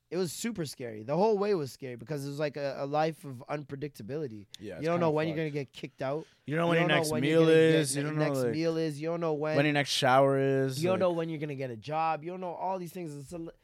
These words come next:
Speaker 1: it's just a, such a, a caref-, not carefree, but, like, such a, a, a free up way of living. It's too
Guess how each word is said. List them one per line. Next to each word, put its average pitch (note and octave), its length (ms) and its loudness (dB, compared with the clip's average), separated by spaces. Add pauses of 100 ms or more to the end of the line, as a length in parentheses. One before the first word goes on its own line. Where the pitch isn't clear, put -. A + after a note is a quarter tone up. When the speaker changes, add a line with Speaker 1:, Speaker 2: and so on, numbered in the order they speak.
(240)
Speaker 1:
it's D#3 100 -14
just F#3+ 160 -10
a, F3+ 40 -14
such G3 300 -10
a, D3 420 -4
a A#2+ 40 -20 (100)
caref-, F#3 520 -8 (340)
not G3+ 300 -2
carefree, F3+ 560 -4
but, E3 180 -2
like, C#3+ 320 -4 (840)
such G3 320 -6
a, G3 60 -2
a, D3+ 560 -6
a - 20 -12 (260)
free G3+ 280 -4
up F3+ 220 -4
way E3 260 -6
of C#3 180 -8
living. D3+ 320 -6
It's A#2+ 180 -16
too G3+ 280 -10